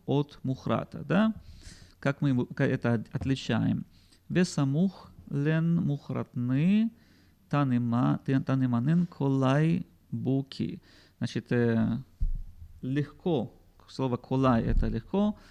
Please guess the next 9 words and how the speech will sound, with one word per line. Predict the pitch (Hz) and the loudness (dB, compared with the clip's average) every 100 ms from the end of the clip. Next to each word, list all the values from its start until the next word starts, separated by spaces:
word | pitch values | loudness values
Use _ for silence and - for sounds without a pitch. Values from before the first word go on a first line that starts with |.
| - - - - | -20 -20 -20 -8
э, | 120 117 117 113 - - _ - | -4 0 0 -2 -4 -12 _ -12
определить, | - - 123 120 143 143 | -12 -8 -8 -2 0 0
узнать, | - 127 143 135 113 113 | -2 -2 2 2 0 -4
да, | 117 165 156 - | -2 0 -2 -2
танема — | 120 120 123 117 | -2 0 0 -2
это | 104 113 | -2 -8
узнать, | 113 160 196 | -2 0 0
легко | 123 120 - 185 | -2 -8 -4 -4
узнать, | - 135 127 127 127 190 - | -4 -6 -2 0 2 0 -2